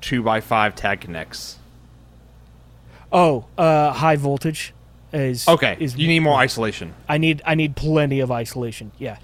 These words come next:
Speaker 1: That totally makes sense now, because
Speaker 2: Yeah.
Speaker 1: I'm like, "Why are we designing this thing that already kinda exists?" But now that totally makes sense, 'cause now you need higher voltage and isolation.
Speaker 2: I need, yeah, high voltage isolation.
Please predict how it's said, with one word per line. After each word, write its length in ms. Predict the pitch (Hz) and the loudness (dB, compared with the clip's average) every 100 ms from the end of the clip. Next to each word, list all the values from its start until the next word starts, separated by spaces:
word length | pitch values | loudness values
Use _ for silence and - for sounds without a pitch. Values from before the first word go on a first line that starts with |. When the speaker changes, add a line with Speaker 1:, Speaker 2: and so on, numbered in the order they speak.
| - - - - | -20 -20 -20 -6
Speaker 1:
That 260 | 123 123 - | -2 -2 -4
totally 480 | - 151 165 156 147 | -2 4 6 6 2
makes 240 | 131 - | 0 -2
sense 240 | 120 98 | -6 -6
now, 220 | 101 85 - | -6 -8 -6
because 160 | 131 143 | -4 0
Speaker 2:
Yeah. 80 | 151 | 2
Speaker 1:
I'm 80 | 160 | 6
like, 300 | 151 143 - - - - | 6 4 -4 -20 -20 -18
"Why 360 | 117 135 170 220 | -4 -2 0 -2
are 60 | |
we 180 | 208 185 | 0 -2
designing 600 | 135 135 120 123 139 135 | 0 -2 2 2 4 2
this 160 | 123 117 | 0 -2
thing 120 | 131 | -2
that 160 | 120 110 | -2 -2
already 300 | 120 117 110 | -2 -2 -4
kinda 300 | - 113 113 | -4 -4 -4
exists?" 800 | 104 90 110 107 - - - - - - - - | -6 -6 -4 -4 -4 -6 -8 -12 -20 -20 -12 -6
But 140 | 135 | 0
now 260 | 151 117 - 123 | 2 2 -2 -2
that 160 | 139 | -2
totally 200 | - 123 | 0 -2
makes 140 | 113 110 | -2 -4
sense, 280 | 147 - - | -6 -6 -8
'cause 220 | 117 95 - | -8 -8 -6
now 100 | 117 | -6
you 100 | 127 | -4
need 200 | 120 107 | -4 -4
higher 200 | - 107 | -2 -2
voltage 440 | 92 107 - 101 101 | -2 -6 -6 -10 -10
and 100 | 95 | -8
isolation. 520 | 95 95 87 - 82 - | -8 -8 -10 -12 -12 -4
Speaker 2:
I 100 | 156 | -2
need, 220 | 151 135 | -2 -4
yeah, 140 | 151 | -6
high 260 | - 170 202 | -2 2 4
voltage 380 | 208 202 180 156 170 | 4 0 -2 -4 -2
isolation. 840 | 160 151 156 147 139 151 143 139 | -2 0 0 0 -2 -4 -4 -6